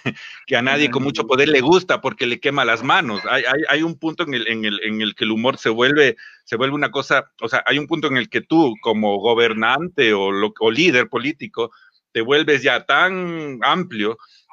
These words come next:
Speaker 1: que siempre va a haber la burla, o sea, siempre va a haber la crítica.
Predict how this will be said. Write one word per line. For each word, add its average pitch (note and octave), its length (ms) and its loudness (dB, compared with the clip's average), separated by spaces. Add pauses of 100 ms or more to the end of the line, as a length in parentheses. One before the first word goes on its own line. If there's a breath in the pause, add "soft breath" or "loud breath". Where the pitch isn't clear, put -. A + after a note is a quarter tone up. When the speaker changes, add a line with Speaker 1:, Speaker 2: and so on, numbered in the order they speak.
(180)
Speaker 1:
que C#3+ 120 -10
siempre G#3 360 0
va C#3+ 60 4
a C#3 40 4
haber C3+ 160 2
la B2+ 100 4
burla, G#2+ 500 -2 (140)
o A2 80 -6
sea, C#3 180 -6
siempre F3+ 320 0
va D3+ 40 4
a - 20 2
haber D3 140 0
la C3 160 -2
crítica. B2 640 -6